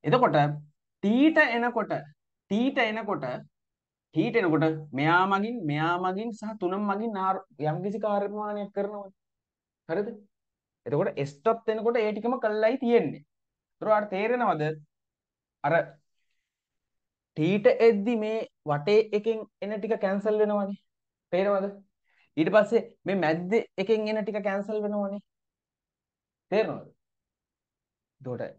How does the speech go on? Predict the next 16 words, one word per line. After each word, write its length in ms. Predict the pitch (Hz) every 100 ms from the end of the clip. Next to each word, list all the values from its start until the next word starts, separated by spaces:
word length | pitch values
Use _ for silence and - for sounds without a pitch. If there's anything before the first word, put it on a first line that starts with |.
| _
එස්ට 340 | - 143 - -
එනකොට 420 | - 220 233 233 233
කරලා 260 | 214 208 208
තිබ්බ 200 | 214 202 -
කාර්ය 400 | 185 185 202 214
ප්‍රමාණය 500 | 208 202 175 160 131
ගත්තොත් 420 | 120 - 214 277 - _ _ -
අර 100 | 147 156 -
පොදු 300 | - 165 208
ටික 180 | 269 269
ඔක්කොම 400 | 254 - - 214 208
කැන්සල් 480 | 151 202 - 262 196
වුණාට 340 | 143 135 143
පස්සේ 440 | 147 143 - 151 160 160 _ _ _ _ _ _ _ _ _ _ _ _ _ _ _ _ _ -
මෙතන 360 | 139 165 240 240
මං 260 | 233 233